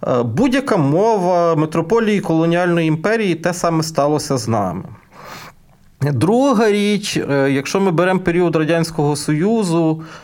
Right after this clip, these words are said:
то ми маємо фактично залізну завісу, про яку не треба забувати, і закритий доступ майже до всіх західних джерел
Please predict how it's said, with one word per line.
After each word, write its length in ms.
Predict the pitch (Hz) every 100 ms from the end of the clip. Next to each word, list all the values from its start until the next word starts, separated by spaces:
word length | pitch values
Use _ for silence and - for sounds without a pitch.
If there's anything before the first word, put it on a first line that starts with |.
| - _
то 100 | -
ми 160 | 131 147
маємо 320 | 151 175 170
фактично 1080 | 170 156 - 165 - 147 143 131 123 117 110
залізну 500 | 110 131 131 135 110
завісу, 540 | 107 127 104 92 - 139
про 160 | 165
яку 220 | 165 165 170
не 120 | 160
треба 300 | 160 151 156
забувати, 840 | 160 156 156 156 156 160 160 160 160 - - - - - _
і 340 | 156 175 220 233
закритий 1040 | 143 131 143 131 123 160 208 214 214 190 160
доступ 760 | 113 156 185 190 185 180 170
майже 380 | 135 156 151 139
до 160 | 123
всіх 520 | 127 - 151 185 190 120
західних 640 | 127 156 160 127 120 104
джерел 500 | 107 113 160 254